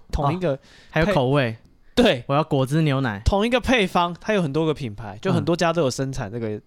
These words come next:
Speaker 1: 清冠一号。
Speaker 2: 嗯。嗯。
Speaker 1: 对，然后我自己吃的那个是很臭的，有鱼腥草的。
Speaker 2: 嗯。
Speaker 1: 对，然后我女朋友吃的就还好，就没什么。
Speaker 2: 嗯，这什么差别待遇？
Speaker 1: 哦啊，而且我一
Speaker 2: 她味觉异常吧，是这个原因吗？
Speaker 1: 不是，不是，不是，就是我有试喝她的，
Speaker 2: 嗯。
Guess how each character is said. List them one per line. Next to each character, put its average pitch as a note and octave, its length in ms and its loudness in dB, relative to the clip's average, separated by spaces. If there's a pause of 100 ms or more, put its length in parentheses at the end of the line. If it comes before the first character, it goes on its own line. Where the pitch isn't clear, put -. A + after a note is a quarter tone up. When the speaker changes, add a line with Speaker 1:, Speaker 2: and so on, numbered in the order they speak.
Speaker 1:
清 B2 220 -10
冠 B2 180 -4
一 G#2+ 160 -8
号。 G#2+ 300 -8
Speaker 2:
嗯。 A#2 120 -4
嗯。 F#2+ 80 -8 (120)
Speaker 1:
对， A#2+ 220 0
然 C3 120 -2
后 F3+ 240 2 (380)
我 C#3 160 0
自 A3 140 -2
己 D#3+ 100 2
吃 E3+ 200 -2
的 D3+ 60 2
那 D3+ 80 -2
个 C3+ 80 -2
是 C3+ 120 -4
很 G#2 120 -4
臭 G2 360 -4
的， F2 80 -12
有 G2+ 100 -12
鱼 G#2+ 180 -8
腥 B2+ 240 -6
草 - 280 -10
的。 - 60 -20 (160)
Speaker 2:
嗯。 G#2+ 180 -4 (140)
Speaker 1:
对， F#2 200 -8
然 G#2+ 100 -6
后 C3+ 140 0
我 C3+ 120 -2
女 C#3 80 -2
朋 C3+ 100 0
友 C3+ 80 0
吃 C3 200 -6
的 A#2+ 100 -2
就 A#2 140 -6
还 G#2 220 -10
好， F#2+ 260 -14
就 C3+ 100 -12
没 A2 140 -8
什 A#2 100 -2
么。 B2 140 0
Speaker 2:
嗯， - 40 -14 (280)
这 D3+ 100 -2
什 B2+ 100 0
么 A#2+ 80 0
差 C3 200 0
别 A#2 120 -2
待 A2+ 160 -2
遇？ E3+ 40 2
Speaker 1:
哦 G#3+ 180 6
啊， G#3 140 2
而 A#3 60 2
且 F3 100 4
我 F#3+ 40 6
一 - 20 2
Speaker 2:
她 G3+ 60 4
味 F#3 120 6
觉 D#3 200 2
异 F3 120 2
常 A#2 200 -2
吧， A2 160 -2
是 C#3+ 140 -8
这 D3 100 -2
个 C#3 80 -2
原 A#2+ 200 -2
因 A#2 100 -4
吗？ G#2 120 -8
Speaker 1:
不 F3+ 120 0
是， A3+ 140 0
不 D#3+ 80 -4
是， D3+ 60 -6
不 D#3+ 60 -8 (100)
是， C#3+ 60 -4
就 - 140 -10
是 B3 160 -4
我 G#3+ 180 0
有 G3 120 4 (160)
试 F#3+ 260 0
喝 E3+ 180 2
她 D3+ 200 0
的， A#2 240 -2
Speaker 2:
嗯。 G#2+ 260 0